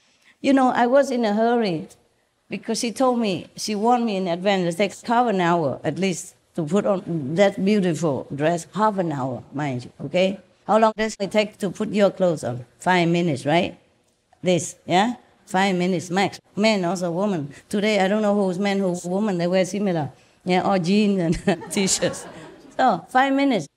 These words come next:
or ten maximum, right? Half an hour to put on the Korean outfit so you can understand how complicated it is. And if I were alone, it would take half a day at least. If I could even manage,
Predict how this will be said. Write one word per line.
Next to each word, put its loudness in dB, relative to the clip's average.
or 2
ten 2
maximum, -2
right? -2
Half 2
an 2
hour 2
to -2
put -2
on 2
the -4
Korean 0
outfit 0
so -2
you 0
can -2
understand 0
how -2
complicated -2
it -10
is. -8
And -2
if -6
I -2
were 0
alone, 2
it -2
would -4
take -2
half 2
a 2
day 2
at -4
least. -4
If 4
I 2
could 2
even 2
manage, 0